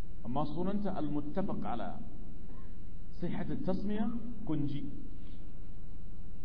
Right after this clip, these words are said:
To sai Allah Ta'ala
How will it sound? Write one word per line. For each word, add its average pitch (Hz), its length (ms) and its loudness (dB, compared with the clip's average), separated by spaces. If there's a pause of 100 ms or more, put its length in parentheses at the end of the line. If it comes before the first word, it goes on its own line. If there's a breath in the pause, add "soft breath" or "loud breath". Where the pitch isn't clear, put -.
(1600)
To 123 60 2
sai 196 140 2
Allah 214 200 2
Ta'ala 185 380 2